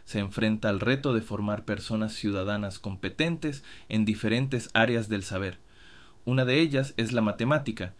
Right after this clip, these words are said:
y dentro de esta se debe desarrollar la competencia de argumentar, entre otras. Sin embargo, los resultados alcanzados por el país en su última evaluación en las pruebas pisa dos mil dieciocho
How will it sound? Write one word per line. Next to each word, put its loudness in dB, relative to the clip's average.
y 2
dentro 2
de 2
esta -2
se -2
debe 2
desarrollar 2
la 0
competencia -2
de 4
argumentar, 2
entre -2
otras. -10
Sin -2
embargo, 4
los 2
resultados 0
alcanzados 0
por -6
el -4
país 2
en 0
su 2
última 2
evaluación 0
en -4
las -8
pruebas 0
pisa 0
dos -8
mil -2
dieciocho 0